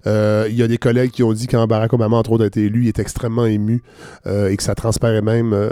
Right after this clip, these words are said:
ça, ça, ça transparaissait même dans sa couverture. Donc, euh, ça, c'est, c'est vraiment malhonnête de la, de, de l'accuser d'être un raciste, euh, crypto-raciste caché. Mais je sais que des fois, dans les médias, quand on sait qu'on touche à des sujets plus sensibles,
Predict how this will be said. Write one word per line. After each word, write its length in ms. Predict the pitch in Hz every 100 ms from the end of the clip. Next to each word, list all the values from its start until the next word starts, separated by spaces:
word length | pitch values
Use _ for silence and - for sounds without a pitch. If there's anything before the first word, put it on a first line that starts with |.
| -
ça, 280 | - 113 110
ça, 180 | 139
ça 160 | 107 107
transparaissait 1000 | - - 131 131 - - 135 139 127 143
même 380 | 120 131 143 135
dans 280 | 120 117 117
sa 220 | - 104
couverture. 840 | - - 123 113 - - 147 147 127
Donc, 320 | 120 123 -
euh, 420 | 110 107 107 107
ça, 240 | 104 120
c'est, 160 | 104 127
c'est 140 | 117
vraiment 220 | 120 131 147
malhonnête 400 | 120 113 120 120
de 60 |
la, 220 | 104 107 104
de, 180 | 107
de 120 | 107 110
l'accuser 680 | 107 117 - 135 117 123 131
d'être 340 | 113 110 -
un 120 | 113
raciste, 640 | 107 110 - 131 127 -
euh, 100 | 110
crypto-raciste 1200 | 107 - 143 - 165 143 120 - 156 147 - 117 -
caché. 420 | 127 110 160 214 - - - - -
Mais 80 | 127
je 100 | 123
sais 240 | 123 - 226
que 100 | 165
des 160 | 143
fois, 240 | 120 170 180
dans 120 | 127
les 100 | 123
médias, 300 | 120 117 160
quand 220 | 135 123
on 100 | 123
sait 180 | - 185
qu'on 160 | 147 123
touche 240 | - 151
à 60 | 123
des 100 | 120
sujets 300 | - 123 127
plus 180 | 143
sensibles, 560 | 135 131 113 - 175